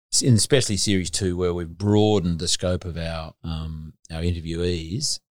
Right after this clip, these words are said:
that we're looking to explore the journeys of our interviewees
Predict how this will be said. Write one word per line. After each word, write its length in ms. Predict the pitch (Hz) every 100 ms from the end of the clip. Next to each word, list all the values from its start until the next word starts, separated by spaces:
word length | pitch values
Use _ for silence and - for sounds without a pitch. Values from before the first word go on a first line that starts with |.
| 98
that 140 | -
we're 240 | 104 104
looking 440 | 104 117 - 160 160
to 380 | - 147 135 147
explore 840 | - - - 101 85 85 127 185 - _ _ _ _ -
the 60 | 101
journeys 760 | 95 104 113 117 117 110 104 - -
of 220 | 123 117
our 260 | 98 92 -
interviewees 920 | 98 87 85 80 78 90 170 196